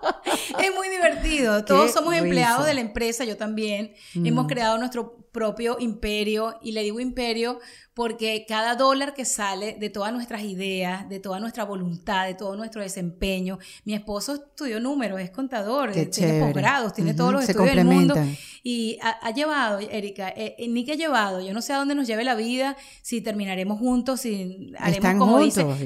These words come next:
Speaker 1: Estamos
Speaker 2: eso es
Speaker 1: juntos ahorita
Speaker 2: todo.
Speaker 1: en el presente, pero no sé si como en la iglesia nos dijeron, "Hasta que la muerte nos separe", nadie sabe lo que le vaya a deparar, pero ese hombre tiene un mérito, porque él dejó de ser privado para convertirse en público. La gente es
Speaker 2: Ujú.
Speaker 1: muy cruel, la gente es mala. Él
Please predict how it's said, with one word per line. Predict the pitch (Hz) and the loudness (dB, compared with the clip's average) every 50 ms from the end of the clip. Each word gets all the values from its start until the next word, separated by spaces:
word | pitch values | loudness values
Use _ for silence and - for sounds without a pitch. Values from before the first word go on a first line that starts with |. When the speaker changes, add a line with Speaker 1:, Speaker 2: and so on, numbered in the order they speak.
| 143 156 | 2 2
Speaker 1:
Estamos | 277 | 4
Speaker 2:
eso | 285 | 4
es | - - | 4 2
Speaker 1:
juntos | - 220 233 | 4 6 6
ahorita | - - 214 - | 8 8 8 6
Speaker 2:
todo. | - 175 | 4 4
Speaker 1:
en | 175 | 2
el | - | 2
presente, | - 269 - - 277 262 262 277 330 | 0 0 0 0 0 0 0 -2 0
pero | 311 269 254 | 0 0 0
no | 240 247 | 0 -2
sé | - 285 | -4 -6
si | - 311 | -6 -6
como | 294 302 285 277 | -2 0 0 0
en | 254 | 0
la | 233 | 0
iglesia | 214 214 220 214 208 277 | 0 0 -2 0 0 0
nos | 277 294 | 0 0
dijeron, | 277 240 220 226 233 254 | 0 0 0 0 0 0
"Hasta | 285 277 269 | -2 -2 -2
que | 233 233 | -2 -2
la | 208 202 | -2 -2
muerte | 202 202 196 - | -4 -4 -4 -4
nos | 262 277 | -4 -4
separe", | - 226 - - 226 226 247 | -4 -4 0 0 2 2 2
nadie | 240 254 262 294 339 | 0 0 0 0 0
sabe | 320 - 302 254 226 226 | -2 2 4 4 4 4
lo | 220 220 | 2 -2
que | 226 214 | -4 -2
le | 214 | -2
vaya | 208 208 208 | 0 0 0
a | 226 | 0
deparar, | 247 240 247 214 208 202 202 - - - - - - | 0 0 0 0 0 0 -4 -6 -12 -20 -20 -12 -4
pero | - 254 269 | 0 0 2
ese | 277 269 - 311 | 2 0 0 0
hombre | 294 294 294 294 302 302 | 0 0 0 0 0 0
tiene | 285 262 269 | -2 -2 -2
un | 262 254 | -2 -2
mérito, | 240 233 226 233 233 240 240 240 - - - - - | 0 0 -2 -2 -4 -6 -8 -8 -8 -16 -20 -12 -6
porque | - 233 240 277 | -6 -4 -2 -2
él | 285 311 | -2 -2
dejó | 320 320 302 320 | -2 -4 -2 -2
de | 285 277 | -2 -2
ser | - - 254 233 226 - - _ _ _ _ _ _ _ _ _ - | -2 -4 -6 -6 -6 -10 -16 _ _ _ _ _ _ _ _ _ -6
privado | - 254 262 240 262 254 254 262 294 302 | -4 -2 0 2 2 2 2 2 0 -2
para | 294 240 220 220 | -2 -2 -2 -2
convertirse | - 214 202 190 - 226 214 214 254 | -4 -4 -6 -6 -6 -6 -8 -6 -6
en | 240 226 233 | -6 -6 -6
público. | - 214 202 208 208 208 214 208 - - 208 202 196 - | -6 -6 -6 -4 -4 -6 -6 -8 -6 -8 -8 -8 -6 -4
La | - 196 196 196 180 | -2 0 2 4 4
gente | 180 190 190 190 190 | 6 6 6 6 6
es | 196 | 4
Speaker 2:
Ujú. | - | 4
Speaker 1:
muy | - 254 247 - | 2 0 -2 -4
cruel, | - 202 190 190 185 180 180 175 175 170 170 170 190 | -6 -6 -4 -2 -2 -2 -2 -2 -2 -4 -6 -6 -6
la | 202 | -4
gente | 196 226 226 233 226 277 | -4 -2 -4 -4 -4 -4
es | 247 | -4
mala. | 220 202 190 190 185 180 180 175 175 175 175 175 - - - - - - - | -4 -4 -4 -4 -4 -4 -4 -4 -4 -6 -6 -8 -12 -16 -20 -20 -20 -12 -4
Él | - 254 269 294 330 370 | 0 2 2 2 2 -2